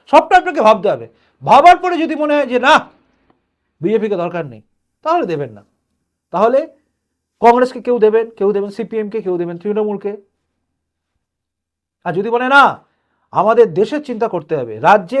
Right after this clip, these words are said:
পরে চিন্তা করবো আমরা, কাকে দেবো, কাকে দেবো না, কিন্তু দেশের জন্য এখানে না তৃণমূলকে দেবো, না সিপিএমকে দেবো, না কংগ্রেসকে দেবো, দেবো তো বিজেপিকে দেবো, কারণ এখানে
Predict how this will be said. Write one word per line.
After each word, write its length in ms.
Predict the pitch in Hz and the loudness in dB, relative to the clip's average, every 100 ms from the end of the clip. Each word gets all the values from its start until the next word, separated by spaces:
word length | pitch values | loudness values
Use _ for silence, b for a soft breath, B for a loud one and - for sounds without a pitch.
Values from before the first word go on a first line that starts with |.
| 262 | -2
পরে 140 | 214 214 | -2 -2
চিন্তা 180 | 208 190 151 | -6 -8 -6
করবো 160 | 143 127 | -8 -8
আমরা, 140 | 113 113 | -14 -6
কাকে 160 | 175 208 196 | -6 -4 -6
দেবো, 140 | 202 190 | -6 -8
কাকে 160 | 165 160 | -10 -10
দেবো 120 | 135 123 | -10 -12
না, 40 | 110 _ _ _ | -20 _ _ _
কিন্তু 160 | 220 202 208 | -10 0 0
দেশের 280 | 262 359 285 | 2 -2 0
জন্য 180 | 269 202 127 - _ _ _ _ _ _ 156 | -2 -2 -10 -16 _ _ _ _ _ _ -6
এখানে 180 | 214 196 | -4 0
না 60 | 240 254 | 0 0
তৃণমূলকে 420 | 247 240 240 240 | -4 -2 -2 0
দেবো, 140 | 240 240 226 | 0 0 -2
না 40 | 226 | -6
সিপিএমকে 400 | 226 202 220 220 220 | -10 -10 -6 -4 -4
দেবো, 140 | 214 214 | -4 -4
না 60 | 202 190 | -4 -8
কংগ্রেসকে 320 | 175 175 165 | -10 -12 -12
দেবো, 120 | 156 147 | -10 -6
দেবো 120 | 190 202 | -6 -6
তো 40 | 170 | -8
বিজেপিকে 340 | 156 175 131 113 | -6 -8 -8 -16
দেবো, 120 | 107 - | -20 -4
কারণ 160 | 208 294 220 | -4 -4 -8
এখানে 200 | 240 | -6